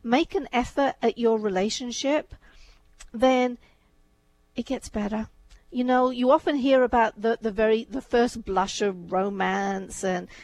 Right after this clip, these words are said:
you know, being swept off your feet, and maybe the guy just finds the woman so incredibly irresistible, and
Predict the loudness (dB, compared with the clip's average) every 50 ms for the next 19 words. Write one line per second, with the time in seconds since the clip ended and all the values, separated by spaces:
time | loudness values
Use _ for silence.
0 | -20 -12 -8 -4 0 0 0 2 2 2 0 0 0 -4 -2 0 0 0 0 -4
1 | -4 -2 -2 -2 -4 -4 -4 -4 -2 2 2 4 4 2 2 0 -4 -6 -6 -6
2 | -4 -4 -2 -4 -4 -4 -4 -6 -4 -2 2 2 4 2 2 0 -4 -8 -10 -10
3 | -8 -4 -4 -4 -4 -4 -8 -10 -8 -6 -4 -4 -4 -4 -6 -8 -8 -4 -2 0
4 | 0 -2 -4 -6 -10 -4 0 0 2 2 2 0 0 0 0 2 2 0 0 0
5 | 0 -2 -2 -2 -6 -8 -6 -4 -2 -2 -2 0 0 -2 -2 -4